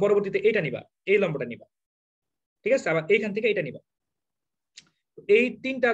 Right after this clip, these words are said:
যদি নেও, তাহলে দেখা যায় যে এই এক্স ও, ও এক্স কিন্তু তুমি কাটা দিতে পারবে না, মানে যে এইটুকু হবে একটা, এইটুকু হবে একটা, এইটুকু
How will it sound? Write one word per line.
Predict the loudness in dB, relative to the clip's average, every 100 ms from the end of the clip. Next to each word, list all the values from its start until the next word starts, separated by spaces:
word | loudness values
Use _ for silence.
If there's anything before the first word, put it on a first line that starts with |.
| 0
যদি | -4 -2
নেও, | -2 -2 -4
তাহলে | -4 -4
দেখা | -4
যায় | -6 -4
যে | 0
এই | -2 0 0
এক্স | 0 -2 -8
ও, | -8 -4
ও | -2 -2
এক্স | -4 -14
কিন্তু | -14
তুমি | -14 -12
কাটা | -10 -10
দিতে | -10
পারবে | -12 -16
না, | -20 _
মানে | -20
যে | -12 -4
এইটুকু | -2 -2 -2 0
হবে | 2 0
একটা, | 0 -4 -4 -6 _ _ _ _ _ -2
এইটুকু | 0 2 0
হবে | 0 -2
একটা, | -6 -2 -2 -2 -10 _ _ _
এইটুকু | 0 2